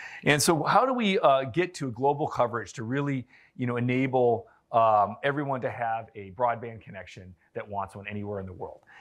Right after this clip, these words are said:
And, you know, the, it, it, the very exciting development, I think, which has kind of taken a lot of us by surprise, is the ability to densely deploy leo, uh, satellites. Um, you know, Starlink has really, uh, sho-, shown the way there and, you know, radically lowered the cost of launching a satellite by twenty X or so.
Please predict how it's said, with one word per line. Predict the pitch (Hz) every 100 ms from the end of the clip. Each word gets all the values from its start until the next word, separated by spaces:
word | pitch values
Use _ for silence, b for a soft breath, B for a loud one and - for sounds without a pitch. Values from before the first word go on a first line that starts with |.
| B -
And, | 135 127 113 b b b -
you | 143
know, | 135 131 127
the, | 123 117 117 _ _ - - _
it, | 151 143
it, | 156 147
the | 127
very | 127 180 180
exciting | - 151 147 123
development, | 113 127 147 156
I | 123
think, | 131
which | 110 104
has | -
kind | 127
of | 110
taken | - - 117
a |
lot | 123 139
of | 135
us | 131 -
by | 117
surprise, | 110 - 127 120 107
is | 147 160 -
the | 139
ability | 120 127 135 147
to | - 113
densely | 90 135 147 170
deploy | 147 - - 120 117 117 107 b b -
leo, | 131 139 156 151 -
uh, | 120
satellites. | 104 120 123 147 170 - _
Um, | 110 101 95 - b b b
you | 107
know, | 104
Starlink | 135 135 135 117
has | 110
really, | 120 120 127
uh, | 107 104
sho-, | - 147 123
shown | - 147 131
the |
way | 113 120
there | 131 151 185 -
and, | 117 110
you | 110
know, | 101
radically | 107 117 131 139 - 131
lowered | 110 113 120 120
the |
cost | - 110 117 113
of | 104
launching | 104 107
a | 98
satellite | 92 98 131 156 -
by | 90
twenty | - 117 107
X | 101 - 139
or |
so. | - 156 180